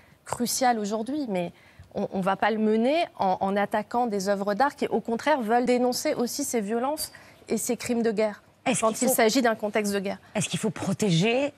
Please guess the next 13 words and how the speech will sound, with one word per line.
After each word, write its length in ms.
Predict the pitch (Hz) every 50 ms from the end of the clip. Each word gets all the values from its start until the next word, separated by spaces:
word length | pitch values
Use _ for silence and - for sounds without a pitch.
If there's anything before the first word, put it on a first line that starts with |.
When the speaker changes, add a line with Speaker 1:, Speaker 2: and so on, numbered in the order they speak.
| _ 175
Speaker 2:
euh, 160 | 185 190 175 -
toutes 200 | - 233 185 -
les 220 | 190 214 175 185
œuvres 220 | 190 165 147 180 175
d'art 200 | 190 220 233 220
de 60 | 262
Speaker 1:
Ah 20 |
Speaker 2:
ces 60 | 285
Speaker 1:
non, 160 | 285 277 269 220
c'est 140 | 180 - 202
pas 60 | 165
Speaker 2:
attaques ? 140 | - 214 214 -
Speaker 1:
possible. 440 | 262 - - - 285 208 170 -